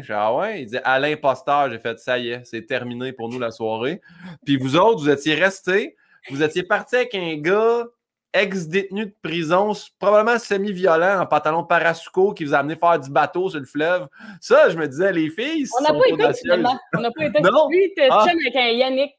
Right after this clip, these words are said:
Speaker 2: Il avait une vieille madame et tout. Thérèse. Ah non, écoute, nous autres, on a passé une terrible de veillée, là.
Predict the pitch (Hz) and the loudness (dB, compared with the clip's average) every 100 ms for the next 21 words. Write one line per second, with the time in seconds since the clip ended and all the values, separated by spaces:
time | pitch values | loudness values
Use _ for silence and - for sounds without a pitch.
0 | - 220 233 247 247 285 349 302 262 262 | -2 2 4 4 2 0 2 2 2 2
1 | 302 247 240 269 285 _ 277 247 262 262 | 2 -2 -4 -6 -6 _ 2 2 4 2
2 | 269 240 226 247 240 269 262 240 285 277 | 2 -2 -2 -2 -2 -2 -2 0 0 2
3 | 233 233 233 269 247 254 254 233 233 233 | -2 0 -2 0 0 0 0 -2 -2 -2
4 | 269 269 | -2 -2